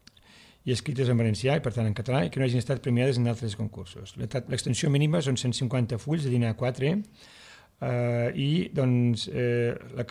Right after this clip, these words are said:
el termini de presentació s'acaba el dia trenta de novembre, és a dir, falten vint dies, pràcticament, la di-, i, eh, la segona quinzena de gener se sabrà qui és el guanyador i, eh, s'emportarà disset mil euros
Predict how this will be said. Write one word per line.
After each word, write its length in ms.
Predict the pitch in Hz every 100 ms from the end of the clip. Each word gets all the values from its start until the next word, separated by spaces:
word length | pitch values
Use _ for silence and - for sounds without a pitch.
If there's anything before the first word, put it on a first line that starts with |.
| 127
el 140 | 117
termini 180 | 139 135
de 140 | 131
presentació 320 | 127 131 127 117
s'acaba 320 | 123 131 117
el 80 | 113
dia 160 | 131
trenta 260 | 139 120 120
de 80 | 113
novembre, 460 | 131 175 185 226 - _ _ - - - - - - _ _ _ _ -
és 80 | 120
a 60 | 120
dir, 80 | 113
falten 240 | 120 113
vint 80 | 113
dies, 220 | 151 170
pràcticament, 540 | - 110 113 156 208 220 -
la 80 | -
di-, 220 | 127 123 -
i, 200 | 135 139 165 156
eh, 240 | 135 127 120
la 100 | 139
segona 380 | 131 123 113 131
quinzena 300 | 123 127 127
de 60 | 120
gener 160 | 131 123
se 160 | - 117
sabrà 300 | 123 135 117
qui 220 | 135 123 123
és 80 | 117
el 80 | 117
guanyador 380 | 120 139 165 202 208 - - -
i, 400 | 139 123 123 143
eh, 380 | - 131 123 151 -
s'emportarà 540 | 131 127 120 110 135 143 131
disset 240 | 117 127
mil 160 | 127 131
euros 460 | 143 143 185 -